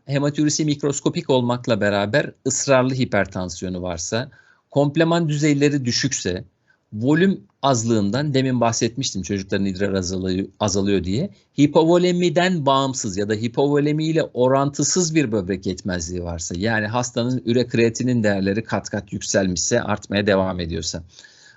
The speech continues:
e, bu durumlar biyopsi gerektiriyor. Göreceli biyopsi indikasyonları arasında yaş biraz daha büyük ama bir yaşın altı, altı on iki ay arası yapılabilir de yapılmayabilir.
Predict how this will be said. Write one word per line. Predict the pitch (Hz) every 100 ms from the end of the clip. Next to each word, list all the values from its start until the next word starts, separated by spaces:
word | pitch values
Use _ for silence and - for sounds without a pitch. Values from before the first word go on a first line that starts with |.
| -
e, | 110 110
bu | 147
durumlar | 135 113 120 135
biyopsi | 117 104 - 92
gerektiriyor. | 92 87 87 87 87 85 - - _ _ _ _ _ -
Göreceli | 160 185 170 185 208 170
biyopsi | 165 127 147
indikasyonları | 131 127 117 - 117 113 110
arasında | 107 - 113 117 170 170
yaş | - 151 147 -
biraz | 156 107 101
daha | 123 139
büyük | 117 110 110
ama | 127 101
bir | 143
yaşın | 113 101 147
altı, | 127 101 - 87 82 -
altı | 110 110 123
on | 120
iki | 113 101
ay | 90
arası | 87 87 - 147 147 _ _
yapılabilir | - 127 113 101 92 87 85
de | 143
yapılmayabilir. | 120 113 104 92 87 87 87 90 -